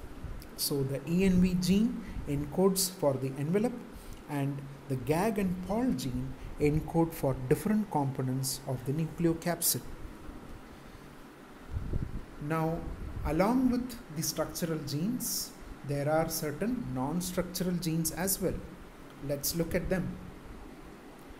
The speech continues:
On either side of the genome, you have L T R or long terminal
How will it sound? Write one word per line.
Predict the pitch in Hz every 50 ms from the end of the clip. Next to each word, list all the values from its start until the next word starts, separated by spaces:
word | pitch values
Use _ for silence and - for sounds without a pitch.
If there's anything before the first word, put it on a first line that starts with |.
| - - - - - - - - - - - - - -
On | 160 160 170 180 165 180
either | 185 202 220 202 277 269
side | - - - 208 202 208 196
of | 196 170 165
the | 170
genome, | 139 139 156 165 175 156 156 165 196 226 233 - - - - 147
you | 165 160
have | 135 147 160 165 170 165 - - -
L | 170 170 190 180 180 202
T | 196 190 190
R | 165 143 131 131 - -
or | 147 139 143 147 143 143
long | 143 147 156 170 190 202 - -
terminal | 196 185 175 170 175 175 175 175